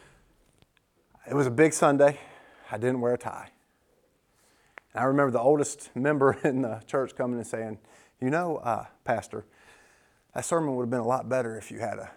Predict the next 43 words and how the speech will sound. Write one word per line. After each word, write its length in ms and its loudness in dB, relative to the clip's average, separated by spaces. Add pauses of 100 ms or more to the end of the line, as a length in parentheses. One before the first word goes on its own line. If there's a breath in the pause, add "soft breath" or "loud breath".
tie." 280 -8 (680)
Right? 240 6
And 100 6
I 60 12
just 160 6
<laughs> 0 -
remember, 600 8 (180)
I 160 6
do, 180 4 (260 loud breath)
I 60 8
remember 280 6
thinking, 240 4
like, 160 8
"Man, 220 10
my 60 4
tie 240 10
wouldn't 180 2
have 60 -2
helped 180 4
that 160 2
sermon. 260 -2
That 140 4
was 100 -8
a 40 -6
dud." 720 6 (1160 soft breath)
But 80 -10
it's 80 -8
amazing 680 0 (540)
how 180 0
we 120 -2
judge 340 0
preferences. 640 -6 (560)
Style 380 8
of 80 4
music, 360 0 (1120)
style 280 6
of 60 2
music, 280 -2
whether 180 2
it's 100 -8
fast 440 4
or 80 -12
slow. 540 2